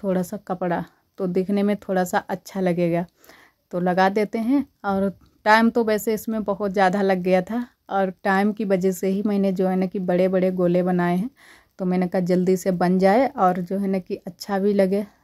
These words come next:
तो वैसे दिखने में तो अच्छा लग रहा है, लेकिन ज़्यादा रंग बिरंगे भी नहीं लग पाए हैं, लेक-, सिर्फ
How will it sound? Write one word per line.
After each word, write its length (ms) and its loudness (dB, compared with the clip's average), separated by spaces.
तो 140 -2
वैसे 340 0
दिखने 420 0
में 160 6
तो 140 -2
अच्छा 340 -2
लग 160 2
रहा 200 2
है, 160 -4
लेकिन 260 -2
ज़्यादा 280 4
रंग 280 2
बिरंगे 420 4
भी 120 2
नहीं 220 2
लग 200 0
पाए 260 0
हैं, 120 0
लेक-, 640 -4
सिर्फ 260 -4